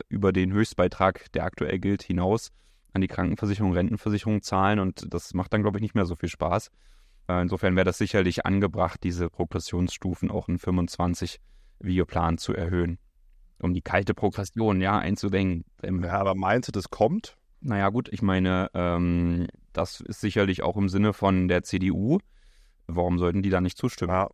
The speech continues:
Speaker 2: aber meinst du, es kommt dieses Jahr noch? Also, um das sauber abzubilden und nicht wieder rückwirkend irgendwelche Lohnabrechnungen zu gi-, korrigieren,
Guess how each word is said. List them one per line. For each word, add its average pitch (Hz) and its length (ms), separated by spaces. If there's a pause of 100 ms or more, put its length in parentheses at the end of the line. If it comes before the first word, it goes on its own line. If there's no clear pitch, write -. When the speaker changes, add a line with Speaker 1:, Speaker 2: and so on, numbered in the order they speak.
Speaker 2:
aber 98 100
meinst 107 220
du, 120 60
es - 100
kommt 110 260
dieses 123 320
Jahr 151 220
noch? 165 240 (240)
Also, 104 260 (480)
um 135 180
das 147 240
sauber 139 600
abzubilden 110 800 (460)
und 104 180
nicht 127 140
wieder 104 200
rückwirkend 113 480
irgendwelche 101 580
Lohnabrechnungen 104 1080
zu 98 160
gi-, 107 220
korrigieren, 117 680